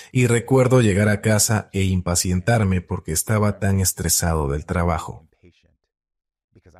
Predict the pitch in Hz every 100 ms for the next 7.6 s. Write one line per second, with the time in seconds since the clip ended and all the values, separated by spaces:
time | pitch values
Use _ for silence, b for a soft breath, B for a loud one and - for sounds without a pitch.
0 | 85 87 98 87 _ 95 _ 82 82 80
1 | - _ _ _ _ _ _ _ _ _
2 | 92 85 80 80 _ - 123 113 110 120
3 | 113 151 180 170 131 117 113 139 131 131
4 | - 95 92 - 110 107 101 104 104 98
5 | 85 95 85 67 87 - - - 123 131
6 | 123 123 120 113 110 - 95 98 101 98
7 | 101 90 - 95 90